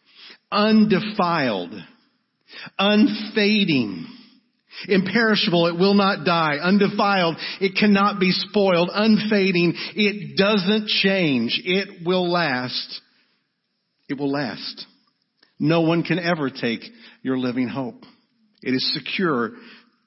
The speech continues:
It's there for you. Why? Because Peter says it's being guarded. That's how precious it is.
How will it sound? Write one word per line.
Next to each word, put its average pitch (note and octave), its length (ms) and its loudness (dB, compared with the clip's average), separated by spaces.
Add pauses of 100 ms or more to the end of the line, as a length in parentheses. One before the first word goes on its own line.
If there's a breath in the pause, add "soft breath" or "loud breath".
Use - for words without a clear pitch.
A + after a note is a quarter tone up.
(120)
It's - 180 -20
there D#3+ 260 2 (120)
for A#2 120 -2
you. F2+ 280 -8 (320)
Why? E3 480 0 (1000 soft breath)
Because A#2 640 -6 (180)
Peter C#3+ 280 0
says B2+ 640 -2 (480 soft breath)
it's C#3+ 260 -8
being G#2+ 500 -2
guarded. G#2+ 540 -6 (1120 soft breath)
That's G3 420 -6
how C#3 200 -4 (160)
precious G#3 580 -2
it A#2+ 80 -2
is. G2 420 -10